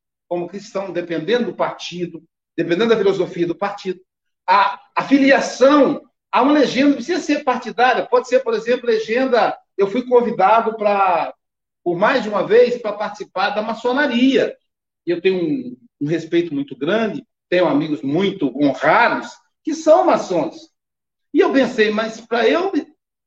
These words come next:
ir pra maçonaria, eu vou ter que me dedicar menos ao espiritismo. Então, por enquanto, eu vou ficar no espiritismo. Quer dizer, mas as pessoas que são maçons têm lá a legenda maçônica.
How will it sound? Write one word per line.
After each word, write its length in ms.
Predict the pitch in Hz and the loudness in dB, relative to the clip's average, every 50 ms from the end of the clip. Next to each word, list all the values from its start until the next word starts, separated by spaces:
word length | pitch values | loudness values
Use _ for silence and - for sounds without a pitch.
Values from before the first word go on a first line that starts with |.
| _ - | _ -4
ir 120 | 214 226 233 | -2 -2 0
pra 100 | 220 196 | 0 0
maçonaria, 600 | 190 185 - - 185 175 170 160 165 214 254 277 | 0 -2 -2 0 0 2 4 4 2 2 2 2
eu 60 | 247 | 2
vou 140 | 202 233 226 | 2 0 0
ter 160 | - 233 233 | 0 -2 -4
que 80 | - 240 | -4 -6
me 80 | 226 | -8
dedicar 440 | - 233 240 233 - - - 233 226 | -2 -2 -2 -2 -2 -4 -2 -2 -2
menos 440 | 233 233 240 233 240 247 247 233 - | 0 -2 -2 -2 -2 -2 -4 -2 -2
ao 80 | 240 247 | -2 -2
espiritismo. 880 | 247 - - 254 254 262 - _ - 233 226 240 240 214 - 277 285 | -4 -6 -14 -10 -10 -10 -10 _ -8 -6 -4 -4 -4 -6 -8 -6 -8
Então, 260 | 285 - 180 175 180 - - | -6 -2 -2 -2 -2 -2 -4
por 80 | 214 240 | -2 -2
enquanto, 480 | 269 - - - 185 196 208 208 208 | -2 -2 -4 -4 -4 -2 -2 -4 -6
eu 60 | - - | -10 -12
vou 100 | 208 202 | -12 -14
ficar 200 | - - 208 214 | -6 -2 -2 -2
no 80 | 220 | -2
espiritismo. 360 | 226 - - 247 240 - 226 - | -2 -8 -12 -18 -18 -16 -10 -8
Quer 60 | 220 | -4
dizer, 260 | 190 180 160 - - - - - - | 0 0 0 0 -2 -8 -10 -4 0
mas 280 | 214 208 202 214 208 226 | 2 2 4 2 0 0
as 100 | 214 - | -4 -4
pessoas 580 | - 262 254 - - 180 180 202 202 190 - | -4 -4 -4 0 0 2 2 2 0 -2 -8
que 140 | _ _ - | _ _ -6
são 180 | - 185 165 175 | -4 -2 -2 -2
maçons 580 | 180 180 - - - 170 165 190 220 - - _ _ _ _ _ _ - | -2 -4 -4 -4 -2 -2 -2 -2 -4 -6 -10 _ _ _ _ _ _ 2
têm 220 | 196 202 226 226 | 2 4 4 4
lá 160 | 202 170 170 | 4 4 4
a 40 | 190 | 4
legenda 840 | 208 214 190 - - 143 170 196 240 262 247 196 180 - - - - _ _ _ - | 6 4 4 4 2 2 2 4 6 4 6 6 4 4 2 -2 -10 _ _ _ -6
maçônica. 960 | 139 139 139 - - - - 240 247 - 165 160 135 - - 143 123 104 - | -6 -6 -6 -6 -6 2 4 6 6 6 6 4 4 2 2 -2 -2 -2 -2